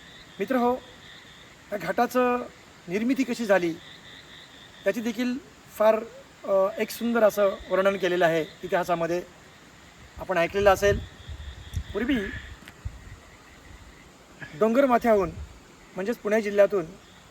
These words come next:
ज्यावेळेस, अ, प्रवास व्हायचा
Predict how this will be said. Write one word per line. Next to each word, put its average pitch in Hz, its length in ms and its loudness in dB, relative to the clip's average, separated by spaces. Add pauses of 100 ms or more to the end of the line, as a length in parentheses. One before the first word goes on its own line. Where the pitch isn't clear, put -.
(140)
ज्यावेळेस, 208 520 2 (1200)
अ, 170 160 2
प्रवास 202 420 6
व्हायचा 175 280 4